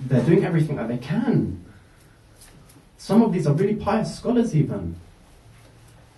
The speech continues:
And Imam Zaman says, "Okay, if you insist that these are good followers of me,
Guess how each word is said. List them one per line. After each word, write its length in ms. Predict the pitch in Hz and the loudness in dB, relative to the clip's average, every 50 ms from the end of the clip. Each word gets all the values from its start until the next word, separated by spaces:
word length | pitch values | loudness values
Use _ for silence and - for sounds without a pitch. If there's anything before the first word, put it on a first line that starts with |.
| - - - - - - - - - - - - - | -20 -20 -20 -20 -20 -20 -20 -20 -20 -20 -20 -12 -6
And 120 | - 165 170 | -4 -2 -2
Imam 220 | 185 196 190 185 | -2 -2 -4 -4
Zaman 800 | 175 170 170 165 160 156 156 151 151 - 151 147 143 139 147 - | -4 -2 -2 0 0 2 0 0 0 0 0 0 0 0 -2 -6
says, 220 | - - 139 131 - | -4 -4 -4 -2 -2
"Okay, 180 | 147 - 240 | -4 -6 -6
if 180 | - - - 123 | -10 -10 -10 -6
you 80 | - 143 | -2 0
insist 580 | 135 127 - - 180 190 - - - - - | 0 0 0 -2 -6 -6 -6 -8 -10 -14 -12
that 120 | - 117 - | -12 -8 -6
these 160 | 123 123 117 | -4 -4 -4
are 100 | 120 120 | -4 -6
good 200 | - - - - | -6 -8 -10 -10
followers 380 | - - 123 120 117 120 - 117 | -8 -6 -4 -4 -4 -4 -6 -8
of 100 | 113 120 | -6 -4
me, 220 | 127 143 160 | -4 -2 -2